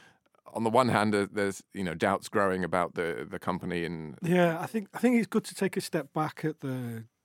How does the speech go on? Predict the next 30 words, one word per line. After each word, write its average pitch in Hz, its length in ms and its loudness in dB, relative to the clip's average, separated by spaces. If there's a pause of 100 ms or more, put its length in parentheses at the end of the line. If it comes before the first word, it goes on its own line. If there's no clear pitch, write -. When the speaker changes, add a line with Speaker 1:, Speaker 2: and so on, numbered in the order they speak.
(280)
Speaker 2:
and, 131 320 -12
and 139 180 -4
s-, - 360 -14 (100)
say 147 280 -4
what's 127 240 -6
happened 131 360 -6
before. 135 520 4
And 113 280 -4 (240)
the, 127 180 -10 (120)
the 120 600 -4
earlier 156 320 2
versions 127 460 -4
of 123 60 -6
the 117 260 -4
seven 131 400 -8
three 123 220 -8
seven 120 560 -8 (260)
Maxes, 123 680 -6 (580)
there 117 160 0
were 117 400 0
two 165 380 4
fatal 123 400 -8
crashes 131 480 -6
back - 260 -14
in 120 160 -12 (220)
twenty 127 340 -4
eighteen 127 320 -6
and 120 100 -4
twenty 123 280 -4
nineteen, 127 640 -4